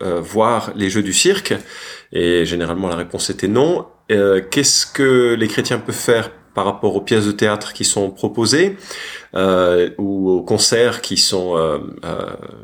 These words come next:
proposés également dans, dans les villes de, du Nouveau Testament ? Euh, il faut savoir, et c'est intéressant, que tout au long de l'histoire de l'Église, les gens se sont posé la question du rapport entre les chrétiens et la culture, et c'est à définir, redéfinir régulièrement.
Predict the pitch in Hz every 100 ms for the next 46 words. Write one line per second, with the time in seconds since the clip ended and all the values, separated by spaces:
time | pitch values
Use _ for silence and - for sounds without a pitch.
0 | - - - 98 92 98 92 90 107 98
1 | 90 87 90 87 95 107 95 90 85 92
2 | 87 85 95 92 92 - 90 82 82 _
3 | - - - - - - 92 92 127 120
4 | 107 131 107 - 104 104 107 101 - 131
5 | 123 - 98 92 160 151 139 123 110 -
6 | 123 110 101 95 98 123 110 98 113 120
7 | - - 127 117 107 104 - - 143 120
8 | 110 117 - 139 120 110 - 101 101 107
9 | - 110 92 - 95 - 190 117 - 120
10 | - 98 92 85 110 - 104 110 127 107
11 | 120 113 113 107 101 131 110 104 101 95
12 | 92 104 151